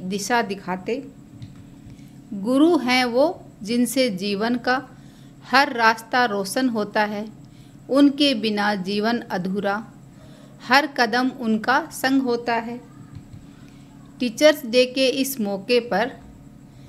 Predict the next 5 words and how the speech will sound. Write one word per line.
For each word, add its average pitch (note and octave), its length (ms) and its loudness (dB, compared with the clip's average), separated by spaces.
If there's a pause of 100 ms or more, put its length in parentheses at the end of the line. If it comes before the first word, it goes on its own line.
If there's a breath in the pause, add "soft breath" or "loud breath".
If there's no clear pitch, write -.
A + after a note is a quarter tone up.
(360 loud breath)
हम C#4+ 340 4
आपको A#3+ 440 4
नमन A3+ 380 2
करते A3+ 380 0
हैं। A#3 380 -8